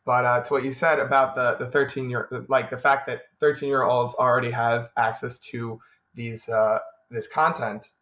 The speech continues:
in the form of, you know, uh, pornography. Um, just because they have access does not mean you should be providing it, or at least this is what I think. Um, I mean, y-, y-, to kind of make a,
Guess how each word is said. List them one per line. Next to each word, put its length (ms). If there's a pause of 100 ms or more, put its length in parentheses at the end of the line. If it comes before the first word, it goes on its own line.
(180)
in 120
the 100
form 380
of, 240
you 80
know, 240 (180)
uh, 160 (340)
pornography. 720 (400)
Um, 380 (440)
just 180 (100)
because 320 (560)
they 160
have 100 (120)
access 340 (100)
does 240
not 160 (100)
mean 120
you 60
should 140 (120)
be 60
providing 440
it, 160
or 80
at 60
least 240
this 100
is 200 (160)
what 120
I 160
think. 280 (420)
Um, 400 (1200)
I 100
mean, 280 (480)
y-, 160
y-, 720 (280)
to 320
kind 200
of 80
make 200
a, 140